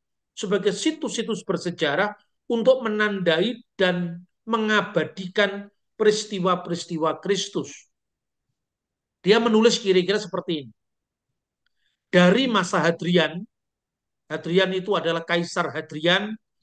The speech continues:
yang menghancurkan Yerusalem pada Perang Yahudi Kedua antara tahun seratus tiga puluh sampai seratus tiga puluh lima. Pemberontakan dalam mata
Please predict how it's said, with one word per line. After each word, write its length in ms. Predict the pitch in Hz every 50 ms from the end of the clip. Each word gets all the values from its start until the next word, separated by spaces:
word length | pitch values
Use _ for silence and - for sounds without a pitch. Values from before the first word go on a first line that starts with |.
| _ _ _ _ _ -
yang 180 | 180 185 175
menghancurkan 1200 | 175 170 170 160 131 139 160 165 165 165 - - 240 220 208 208 208 196 - - 208 202 190 185
Yerusalem 720 | 160 165 170 170 175 170 - 170 156 156 175 196 220 214 -
pada 240 | 170 151 - - 165
Perang 600 | - - - 208 208 208 208 208 214 214 214 214 - _ _ _ _ _ -
Yahudi 400 | 165 185 156 135 185 185 185 196
Kedua 540 | 185 196 175 - 170 165 165 156 151 170 202 - - _ _ _ _ _ _
antara 460 | - 175 175 175 190 185 190 190 190
tahun 260 | - 202 196 196 196
seratus 560 | 180 175 180 185 180 180 - - 247 240 - -
tiga 300 | 214 180 - 156 160 156
puluh 240 | - 208 214 226
sampai 400 | 202 180 185 170 160 160 190 190
seratus 400 | 180 185 175 170 165 - 208 185
tiga 260 | 175 - 185 175 175 170 170
puluh 160 | 196 196 196 214 214
lima. 160 | 190 165 123 - _ _ _ _ _ _ _ _ _ _ _ _ _ _ _ _ _ _ _ _ _ _ _ _ _ _ _ _
Pemberontakan 1000 | - 180 165 - 165 185 185 185 185 185 202 190 185 185 - 220 226 240 247 247
dalam 480 | 190 170 156 160 165 170 165 165 165 156 - 185 185
mata 580 | 180 175 170 170 - - 180 170 165 156 147